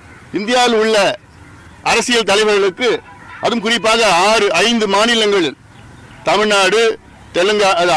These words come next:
ஆந்திரா, ஒரிசா, சத்தீஸ்கர், ஜம்மு காஷ்மீர், இந்த ஐந்து மாநிலங்களில் உள்ள அதிகாரிகள், அரசியல்வாதிகளுக்கு கையூட்டு, அதாவது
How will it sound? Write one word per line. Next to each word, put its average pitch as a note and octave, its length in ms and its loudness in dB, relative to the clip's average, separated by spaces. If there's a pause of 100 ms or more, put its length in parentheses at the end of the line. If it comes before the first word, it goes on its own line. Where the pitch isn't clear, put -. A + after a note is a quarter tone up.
ஆந்திரா, G3+ 340 0 (460)
ஒரிசா, G3+ 360 0 (200)
சத்தீஸ்கர், G3 580 -2
ஜம்மு G3+ 260 0
காஷ்மீர், E3 400 -2 (360)
இந்த G3 100 0 (120)
ஐந்து G#3+ 240 -2
மாநிலங்களில் A3 520 0
உள்ள G3 200 2
அதிகாரிகள், G#3 540 0
அரசியல்வாதிகளுக்கு G3 760 0 (140)
கையூட்டு, G#3+ 440 0 (440)
அதாவது G#3 240 0